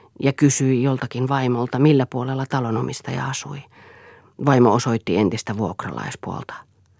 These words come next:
Hän meni ylös noita tuttuja vanhoja puuportaita ja koputti ovelle.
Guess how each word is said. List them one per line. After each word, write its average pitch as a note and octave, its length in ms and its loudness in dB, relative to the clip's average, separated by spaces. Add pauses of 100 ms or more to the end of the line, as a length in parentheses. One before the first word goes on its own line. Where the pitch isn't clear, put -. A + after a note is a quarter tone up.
(1080)
Hän C#3+ 160 6
meni D3 260 8
ylös E3+ 340 4
noita C#3 240 2
tuttuja C#3+ 520 0
vanhoja C#3 420 2
puuportaita C3+ 800 0
ja C3+ 140 0
koputti - 500 -2
ovelle. G#2+ 400 -6